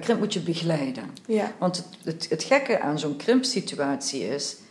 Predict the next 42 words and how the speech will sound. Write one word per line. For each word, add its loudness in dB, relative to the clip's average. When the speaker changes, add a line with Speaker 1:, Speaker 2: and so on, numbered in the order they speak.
Speaker 1:
is 2
dat 2
je 2
bevolking 4
harder 6
afneemt 0
en -2
je 0
bouw-, 4
bebouwing 6
kan 2
dat 2
niet 6
bijhouden, 2
want 2
die 0
blijft -2
gewoon 0
staan. 2
Speaker 2:
Staan, 4
ja. -2
Speaker 1:
Dus 4
krijg -8
je 6
leegstand. -4
Speaker 2:
Ja. -4
Speaker 1:
Dus 0
je 0
moet 2
nadenken, 4
"Oké, 2
eh, 0
ik 2
ga -6
die, -6
die -4
leegstand 4
wil -4
ik -6
graag -6
eruit 2
halen. -8